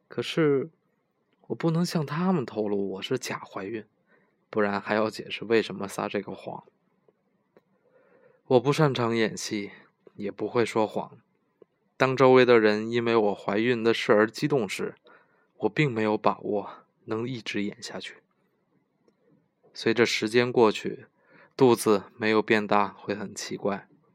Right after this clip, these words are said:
所以还要进行相应的伪装。我觉得早晚会败露的。还有一个重要的问题：如果他的病情发展减慢，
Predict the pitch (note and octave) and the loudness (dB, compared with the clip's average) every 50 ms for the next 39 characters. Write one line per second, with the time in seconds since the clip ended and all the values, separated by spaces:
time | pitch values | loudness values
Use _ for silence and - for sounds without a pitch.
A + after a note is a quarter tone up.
0 | _ _ _ _ _ _ - - - G#2+ G#2+ G#2+ G#2 G2 G#2 - _ _ _ _ | _ _ _ _ _ _ -14 -8 -4 -2 0 0 0 -2 -6 -8 _ _ _ _
1 | _ _ _ - - A2+ A2+ A2+ A2+ A#2 A2 - A#2+ A2+ G#2 - - G#2 G#2 G#2+ | _ _ _ -10 -2 2 4 6 6 6 4 2 -2 -4 -4 -6 -8 -8 -8 -8
2 | G#2+ - _ - - - - G#2+ A2 A2 G#2 G2+ G2 G2+ F#2+ F#2 F#2+ F#2+ F#2 - | -12 -14 _ -18 -16 -10 -8 -6 -4 -4 -4 -4 -4 -6 -6 -6 -8 -10 -6 -6
3 | A2 A2 A2 A#2 - _ _ _ _ _ _ _ _ _ _ _ - - A#2+ A#2+ | -4 -4 -4 -6 -10 _ _ _ _ _ _ _ _ _ _ _ -4 0 0 2
4 | A2+ B2+ A#2+ A#2 B2 B2+ A#2+ - - - _ _ _ - - G2+ G2+ A2 A2 G2+ | 4 4 4 4 4 0 -4 -4 -10 -20 _ _ _ -16 -10 -4 0 0 0 0
5 | F#2+ G2+ G2+ G2 G2 G2+ G2 G2 G2 G2+ G2 G2 G2 G#2+ G#2+ - _ _ _ _ | 0 -2 -4 -2 0 0 0 0 0 -2 -4 -6 -8 -12 -18 -20 _ _ _ _
6 | _ _ _ _ _ _ _ _ _ _ _ _ _ _ _ _ _ _ _ _ | _ _ _ _ _ _ _ _ _ _ _ _ _ _ _ _ _ _ _ _
7 | _ _ _ _ - B2 C3+ D3 C#3 B2+ B2 A#2+ C3 B2 - B2+ A2+ G#2+ G#2 G2+ | _ _ _ _ 2 4 6 6 6 6 6 6 4 4 4 2 2 2 2 2
8 | G#2 G#2 G#2+ G2+ F#2+ - - G2+ G2+ - B2 A#2+ - _ _ _ _ _ _ _ | 2 2 0 -2 -4 -8 -8 -8 -8 -10 -12 -18 -20 _ _ _ _ _ _ _
9 | _ _ _ - - B2+ B2 C3 B2 B2 B2 B2 B2+ A2+ - C3 A#2+ A2+ - - | _ _ _ -2 0 4 6 6 6 6 4 2 2 0 0 -4 -4 -4 -6 -6
10 | A2+ A2 A2+ A2 - - A2 A2+ A2+ A2+ A#2 - A2+ G2 G2+ A2 G#2+ G#2 G#2+ G2+ | -8 -8 -8 -4 0 0 0 2 0 -4 -2 -2 -2 -2 -2 -4 -8 -6 -6 -6
11 | F#2+ G2+ | -8 -10